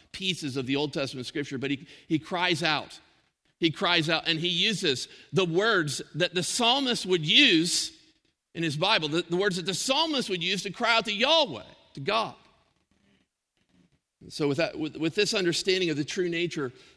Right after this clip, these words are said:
of the blind man's request, I want to go back to the story and see what happens. You go to verse forty-nine, and after hearing this man's incessant shouts, Jesus does something that readers are just not prepared for.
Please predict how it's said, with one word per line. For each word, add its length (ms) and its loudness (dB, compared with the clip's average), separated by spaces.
of 240 -4
the 100 -4
blind 380 2
man's 200 -2
request, 420 -2
I 20 -2
want 160 -4
to 60 -2
go 100 -2
back 240 0
to 60 -8
the 80 -4
story 280 -2
and 100 -4
see 140 -4
what 140 0
happens. 580 -4
You 80 -4
go 80 2
to 80 -2
verse 200 0
forty-nine, 600 -2
and 180 -6
after 240 -2
hearing 280 -4
this 180 -6
man's 360 -4
incessant 560 -6
shouts, 600 -4
Jesus 440 -4
does 240 -4
something 420 -8
that 180 -6
readers 420 -2
are 80 -4
just 240 -6
not 160 -6
prepared 400 -8
for. 260 -10